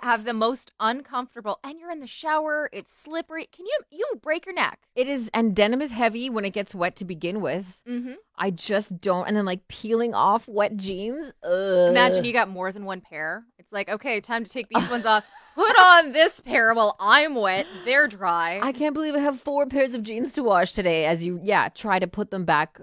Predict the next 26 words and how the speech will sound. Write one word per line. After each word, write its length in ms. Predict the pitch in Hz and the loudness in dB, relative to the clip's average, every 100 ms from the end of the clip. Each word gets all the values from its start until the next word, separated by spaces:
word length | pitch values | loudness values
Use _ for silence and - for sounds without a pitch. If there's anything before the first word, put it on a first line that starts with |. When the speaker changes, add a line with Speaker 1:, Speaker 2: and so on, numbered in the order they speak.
| - | -8
Speaker 2:
onto 300 | 165 165 185 | -6 -6 -6
your 260 | 160 151 214 _ _ _ | -6 -6 -8 _ _ _
wet 320 | 156 165 180 | -4 -4 -4
body. 400 | 147 131 147 226 277 | -6 -6 -6 -8 -6
Speaker 1:
I 20 | |
Speaker 2:
Like, 100 | 208 | -6
Speaker 1:
don't 80 | 202 | -6
Speaker 2:
this 200 | 311 - | -8 -8
is 140 | 370 | -4
Speaker 1:
know. 60 | 226 | -2
Speaker 2:
ludicrous. 500 | 190 175 - 143 - | -2 -4 -4 -6 -2
I 80 | 202 | -2
just 340 | 180 - 311 - | -2 -4 -6 -2
don't 160 | 403 | -2
understand. 640 | 220 220 - 196 151 151 165 _ _ _ _ _ _ _ - - | 0 -4 -2 -4 -2 -4 -8 _ _ _ _ _ _ _ -20 -18
Like, 440 | - 220 233 - | -8 2 2 2
put 180 | - 302 | -8 -6
your 80 | - | -4
jeans 400 | 254 254 240 220 - | -4 -2 -4 -6 -6
in 100 | 214 | -2
the 80 | 196 | -2
wash 320 | 175 170 175 | 0 0 -2
on 140 | 196 | -6
a 60 | 185 | -4
gentle 320 | 180 175 196 | -6 -8 -10
cycle. 560 | 196 156 165 127 147 | -10 -10 -8 -10 -10